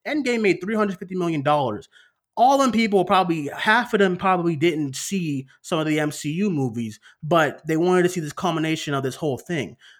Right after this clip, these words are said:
But I'm saying if you are someone, it's gonna harm, it's gonna harm some of the, like, these shows are gonna harm some of the movies because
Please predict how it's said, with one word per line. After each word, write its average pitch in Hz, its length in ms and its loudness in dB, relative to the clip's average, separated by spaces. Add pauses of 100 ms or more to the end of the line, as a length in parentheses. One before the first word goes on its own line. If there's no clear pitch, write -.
But 165 100 2
I'm 170 100 4
saying 180 200 2
if 147 160 -2
you 175 160 2
are 175 140 2
someone, 160 800 -2 (220)
it's 151 160 -6
gonna 180 200 2
harm, 180 460 0
it's 165 140 -6
gonna 185 200 -2
harm 180 520 -2
some 165 200 -4
of 160 60 -6
the, 156 140 -4
like, 139 180 -4
these 196 160 -6
shows 196 160 -2
are 175 60 -2
gonna 151 180 -2
harm 202 380 -2
some 147 180 -2
of 139 60 -4
the 131 40 -4
movies 127 360 -4
because 135 340 -4